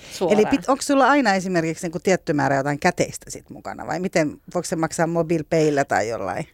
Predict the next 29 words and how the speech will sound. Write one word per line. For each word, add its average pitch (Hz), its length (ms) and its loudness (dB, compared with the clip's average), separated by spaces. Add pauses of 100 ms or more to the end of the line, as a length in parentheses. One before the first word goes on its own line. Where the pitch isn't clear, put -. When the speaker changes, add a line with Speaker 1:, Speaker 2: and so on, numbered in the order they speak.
Speaker 1:
No 202 160 -4
tää 208 240 0
on 208 120 0
just 202 220 -2
se, 190 160 2
että 185 160 -4
myös, 185 440 -2
mm, - 560 -14
kuitenkin 185 560 -2 (400)
yksitoista 196 600 0
vuotta 196 320 0
olen 175 240 0
ollut 180 320 -2
jo 175 120 -2
Suomessa 175 720 -2
ja, 175 280 -2 (220)
ää, 180 680 -2 (440)
siinä, 220 460 2 (120)
silloin 214 640 4 (540)
<laughs> 240 500 -8
yksitoista 202 600 -4
vuotta 185 320 -4
sitten 175 640 -2
ei 190 180 0
ollut 180 300 -2
mitään 165 300 -6
mobiilepaytä, 165 680 -6 (300)
eikä 170 300 -2
niinku 165 200 -6